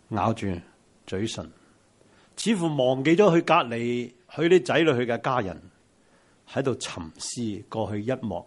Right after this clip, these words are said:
一幕戰爭嘅場面。佢心裏邊就問一個問題：「呢啲嘅朋友為我犧牲，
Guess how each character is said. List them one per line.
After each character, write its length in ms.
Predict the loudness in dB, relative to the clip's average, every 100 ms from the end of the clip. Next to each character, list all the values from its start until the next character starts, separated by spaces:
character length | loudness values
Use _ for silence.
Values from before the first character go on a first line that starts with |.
| _
一 100 | -6 -4
幕 340 | -4 -6 -8 _ _ _ _
戰 240 | -6 -6 -4
爭 200 | -4 -4
嘅 80 |
場 260 | -8 -12 -12
面。 140 | -14 -16 _ _ _ _ _ _ _ _ _ _ _ _ _ _ -10
佢 60 |
心 260 | -2 0 0
裏 100 | -2
邊 160 | -6
就 100 | -8
問 220 | -6 -6 -4
一 60 |
個 80 | -4
問 160 | -6 -8
題： 80 | -12 -18 -20 _ _ _ _ _ _ _ _ _ _ _ _ _ _ _
「呢 140 | -2 2
啲 120 | 2
嘅 60 |
朋 220 | 0 -6 -14 -14
友 260 | -12 -12 -14 _ _ _ _ _ _ _ _ _ -10
為 160 | -6
我 140 | -4 -2
犧 260 | -2 -4
牲， 120 | -8